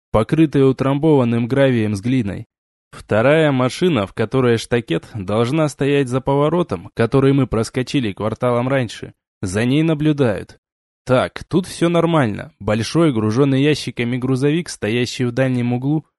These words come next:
Возле него водитель скучает, одетый в клетчатую рубашку и карго-шорты.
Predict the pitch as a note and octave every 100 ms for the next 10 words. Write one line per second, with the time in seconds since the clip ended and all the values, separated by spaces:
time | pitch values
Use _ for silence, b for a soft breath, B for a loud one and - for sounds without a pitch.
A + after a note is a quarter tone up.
0 | _ _ - A2+ E3+ G3 G3+ G3 G3+ F#3+
1 | C#3+ D3 F3 D#3 C#3 D3+ C#3 D#3 C#3 B2+
2 | A2+ C3+ B2+ A#2+ - C3 - A#2 B2 B2
3 | B2+ C#3+ D3+ - G2+ F#2+ B2 B2+ A#2+ A2+
4 | C3+ A#2+ - G2